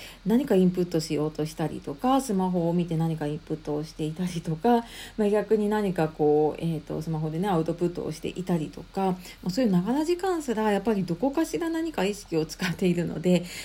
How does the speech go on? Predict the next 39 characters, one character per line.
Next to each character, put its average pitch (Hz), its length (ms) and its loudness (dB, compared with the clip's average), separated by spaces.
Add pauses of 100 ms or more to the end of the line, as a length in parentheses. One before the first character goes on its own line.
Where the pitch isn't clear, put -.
ど 247 120 4
う 302 40 4
し 294 60 -4
て 427 80 2
も 392 80 2
自 247 180 2
分 240 180 4
の 247 100 4
意 262 120 0
識 - 220 -6
っ 190 60 -2
て 170 120 -2
置 160 120 0
き 185 100 -2
去 226 120 2
り 254 160 0
に 269 60 0
な 277 100 0
っ 285 60 -4
ち 220 100 -6
ゃ 185 40 0
っ 175 40 -2
て 160 180 -8
い - 100 -4
て、 185 360 2 (400)
あ 165 120 -4
の、 156 600 -2 (120)
も 247 220 2
う 180 100 2
外 330 380 -2
の 180 140 4
声 160 280 2
だ - 120 -4
っ - 120 -8
た 123 80 -10
り - 140 -8
と - 140 -10
か 143 140 -10
ね、 165 260 -2